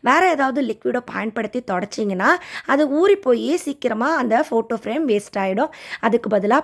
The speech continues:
பவுடரை இது மாதிரி துணியில தொட்டுட்டு நல்லா தொடச்சி எடுங்க. நம்ம பூஜை அறையில எண்ணெயெல்லாம் சிந்தி ஃபோட்டோல பிசு பிசுப்பு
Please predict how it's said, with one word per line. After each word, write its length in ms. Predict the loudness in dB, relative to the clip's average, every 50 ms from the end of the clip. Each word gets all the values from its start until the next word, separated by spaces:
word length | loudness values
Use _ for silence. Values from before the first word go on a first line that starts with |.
| 0 -2 0
பவுடரை 480 | 2 4 4 4 4 2 2 2 4 2 2 0 -2 -2
இது 100 | -2 0 0 -2
மாதிரி 200 | -4 -4 -4 -6 -4 -2
துணியில 320 | -2 0 0 0 0 0 -2 -2 -4
தொட்டுட்டு 380 | -6 -6 -4 -4 -2 0 0 0 0 -2 -6 -16 -18 -18 -12 -6 -4 0
நல்லா 240 | 2 4 4 4 2 2 0
தொடச்சி 320 | 0 0 0 -2 -4 -4 -4 -2 -2
எடுங்க. 240 | -2 -2 -2 -2 0 0 -2 -2 -6 -12 -20 -16 -8 -2 2 4
நம்ம 120 | 4 4 4 4 4
பூஜை 240 | 2 4 4 4 4 4
அறையில 280 | 2 0 0 0 0 0 2 2 0 0 -2
எண்ணெயெல்லாம் 440 | -2 -2 -2 0 0 -2 -2 -4 -6 -8 -8
சிந்தி 280 | -6 -4 -4 -2 -2 0 -2 -2 0
ஃபோட்டோல 420 | 0 0 0 0 0 0 0 0 0 -2 -4 -8 -18 -10 _ 0
பிசு 180 | 0 2 2 0 0
பிசுப்பு 300 | 0 -2 -2 -2 0